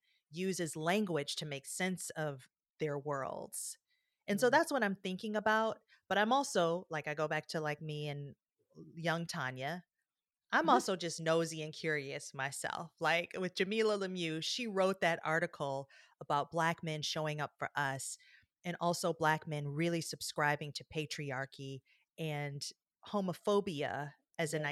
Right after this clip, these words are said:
Speaker 1: identity, like, in, you know, and how that hurts and harms us. And I just wanted to know more about, like, how she came to that. And so that was
Speaker 2: Mm-hmm.
Speaker 1: my, where my curiosity lied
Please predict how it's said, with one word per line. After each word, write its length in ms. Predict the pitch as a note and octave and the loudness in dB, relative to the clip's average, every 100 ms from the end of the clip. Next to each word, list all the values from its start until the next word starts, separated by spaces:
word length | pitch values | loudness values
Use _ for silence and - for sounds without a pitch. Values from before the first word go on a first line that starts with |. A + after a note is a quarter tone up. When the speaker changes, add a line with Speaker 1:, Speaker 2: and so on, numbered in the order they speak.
| D3 | -4
Speaker 1:
identity, 560 | G3 B3+ A#3+ D#3+ - D3+ | 0 2 2 0 -2 -2
like, 240 | D3 D3+ | -2 -2
in, 120 | D#3 - | -6 -6
you 120 | F3+ | -2
know, 240 | E3+ D#3+ D#3+ - | 0 0 -2 -4
and 160 | E3 | -4
how 240 | D#3+ F3+ E3+ | 2 2 2
that 240 | E3 D#3+ - - - | 0 0 -6 -20 -20
hurts 480 | - A3+ A3 - - - | -6 2 2 0 -10 -8
and 120 | E3 | -4
harms 420 | E3 F#3+ F3+ E3+ - | 2 4 2 -2 4
us. 560 | G#3 G3+ D3 - - - - - - _ _ - | 6 6 2 -6 -10 -12 -16 -20 -20 _ _ 0
And 100 | A#3 | 4
I 100 | F4 | 6
just 160 | G#4+ | 4
wanted 200 | G#4 E4 D#4 | 2 0 0
to 80 | |
know 160 | C#4 C4+ | 2 4
more 220 | B3+ C#4+ | 6 6
about, 240 | C#4+ B3+ A3 | 6 4 4
like, 160 | A3 | 0
how 360 | A3 G#3+ A#3 A#3 | -2 -2 0 0
she 340 | - - A#3+ | 0 -2 -4
came 420 | A3+ G#3+ B3 D#4+ B3 | -6 -4 -2 -2 -6
to 120 | C#3 | -4
that. 340 | B2 B2+ - _ | -4 -4 -6 _
And 100 | F3+ | -6
so 160 | - G3+ | 0 2
that 200 | G#3 C4 | 4 4
was 120 | A#3+ | 2
Speaker 2:
Mm-hmm. 80 | F#3+ | 0
Speaker 1:
my, 300 | G3 G#3 G#3 _ _ _ _ _ _ | 0 0 -2 _ _ _ _ _ _
where 180 | F3 F#3 | -2 0
my 180 | F3+ E3+ | 0 -2
curiosity 720 | - F3 D#3+ D3 C#3 D3+ C#3+ | -4 -4 -2 -2 -4 -8 -10
lied 300 | C#3 C3+ C3+ | -6 -6 -8